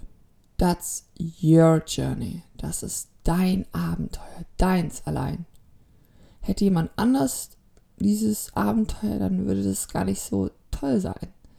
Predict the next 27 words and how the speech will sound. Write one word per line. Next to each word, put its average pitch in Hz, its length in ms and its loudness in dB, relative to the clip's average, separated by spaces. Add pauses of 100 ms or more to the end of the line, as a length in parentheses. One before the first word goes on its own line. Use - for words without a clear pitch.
(920)
Aber 190 160 0
es 214 80 2
ist 208 220 0
dein 196 240 6
Abenteuer. 160 680 0
Du 196 100 0
stehst - 320 0
gerade 180 220 0
in 175 120 0
deiner 202 320 4
Phase 196 460 -2
deines 175 380 -2
Lebens. 190 600 0 (1500)
Doch 196 180 2
was 208 200 4
ist 208 200 0
daran 185 340 4
wichtig, 220 640 2 (320)
zu 185 140 0
verstehen, 226 840 4 (1400)
dass - 280 4
du 240 180 8
entscheidest, 208 1040 4
what's 175 340 0
your 185 140 4
journey 175 600 2
is, - 400 -8